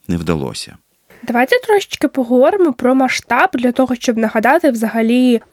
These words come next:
Speaker 2: де перебувають оці персонажі, про яких ми говоримо. Ми знаємо з книги Вихід і далі, що Ізраїль йшов в окуповану землю, завойовуючи народи,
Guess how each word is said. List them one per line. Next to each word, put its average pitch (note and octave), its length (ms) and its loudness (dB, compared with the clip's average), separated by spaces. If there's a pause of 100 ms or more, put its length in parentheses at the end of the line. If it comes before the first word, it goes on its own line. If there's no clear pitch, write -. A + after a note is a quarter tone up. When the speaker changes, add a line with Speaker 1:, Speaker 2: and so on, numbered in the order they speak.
Speaker 2:
де G#3+ 400 2
перебувають A3+ 1200 2 (180)
оці G#3 320 0
персонажі, G#3 800 0
про A3 180 0
яких G#3 360 -2
ми A#3 120 2
говоримо. F#3+ 680 0 (340)
Ми A#3+ 180 2
знаємо C4 640 4
з - 100 -8
книги G3 420 -2
Вихід C4+ 500 0 (180)
і G#3 140 -4
далі, C4 560 2 (200)
що - 400 -2
Ізраїль G#3+ 600 2
йшов B3+ 300 0
в C#4 40 -2
окуповану G#3+ 640 0
землю, D4 560 2
завойовуючи A3 960 0
народи, A#3+ 720 2